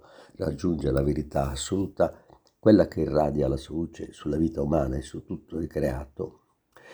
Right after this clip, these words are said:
è però vero che possiamo metterci in sintonia con la verità. Abbiamo detto che Cristo è la verità, perché la verità è Dio e si rivela a noi in Cristo.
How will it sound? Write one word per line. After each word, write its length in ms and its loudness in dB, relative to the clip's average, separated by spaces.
è 160 8
però 300 8
vero 600 2
che 140 -4
possiamo 400 -2
metterci 640 -8
in 180 -2
sintonia 720 0
con 140 -2
la 80 4
verità. 500 -4
Abbiamo 320 8
detto 760 4
che 240 0
Cristo 720 -4
è 140 -2
la 100 6
verità, 420 -6
perché 400 -4
la 120 0
verità 420 -2
è 160 -2
Dio 340 6
e 80 -6
si 160 -8
rivela 300 0
a 20 0
noi 320 -4
in 220 -12
Cristo. 800 -14